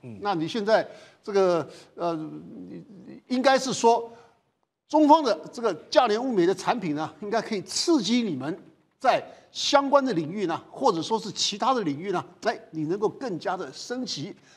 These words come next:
Speaker 2: 更加的改善，改善你们的这些所谓的比较利益，
Speaker 1: 嗯。
Speaker 2: 啊，然后呢，你可以反过来，你再卖到中国来，对不对？那可是现在你们好像这个，这个俯首称臣了，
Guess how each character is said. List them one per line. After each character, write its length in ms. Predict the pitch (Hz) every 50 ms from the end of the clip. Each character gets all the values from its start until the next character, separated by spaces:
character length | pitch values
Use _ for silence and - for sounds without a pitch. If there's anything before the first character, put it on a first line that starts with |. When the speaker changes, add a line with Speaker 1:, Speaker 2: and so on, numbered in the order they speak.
| _ -
Speaker 2:
更 220 | - 311 254 185
加 180 | 156 208 202 208
的 80 | 208
改 240 | 196 - 175 113 - -
善， 260 | - - 262 240 - - - - _
改 160 | - 165 151
善 240 | 160 - 269 262 214 -
你 240 | - 170 170 185 175
们 160 | 170 180 214
的 380 | 247 - - - - - - _ _
这 120 | - 208
些 220 | 156 151 190 190 190 - - - _ _ _
所 160 | _ - 156 147
谓 80 | 175
的 100 | 175 170 - 175 - -
比 100 | - 139
较 180 | 127 180 175
利 120 | 160 160 165
益， 140 | 151 143 131 -
Speaker 1:
嗯。 160 | - 123 110 98
Speaker 2:
啊， 200 | 175 165 175 156 151
然 100 | 208 196
后 80 | 220 233
呢， 100 | 202 190
你 80 | 170
可 120 | - - 208
以 20 |
反 220 | 185 - - 123
过 120 | 123 160 165
来， 180 | 143 127 101 - - _ _ _
你 100 | - 131
再 80 | 185
卖 140 | 160 170 165
到 120 | 156 156 127
中 140 | 110 156
国 120 | 147 139 120
来， 220 | 110 104 - - _ _ _
对 80 | - 170
不 60 | 165
对？ 200 | 202 190 156 - - - - _ _ _ -
那 100 | - 262
可 120 | - 220 247
是 80 | 254
现 180 | 254 - 277 233
在 140 | 226 254 208
你 100 | 170 170
们 140 | 180 220 190
好 120 | - 180
像 200 | 170 240 233 185
这 80 | - 240
个， 240 | 214 226 220 202 147 - - - - - - - - - _
这 100 | - 233
个 60 | 233
俯 200 | - - - 269
首 160 | 262 - 185 151
称 200 | 139 226 269 277
臣 180 | 254 - 143 120
了， 180 | - 214 -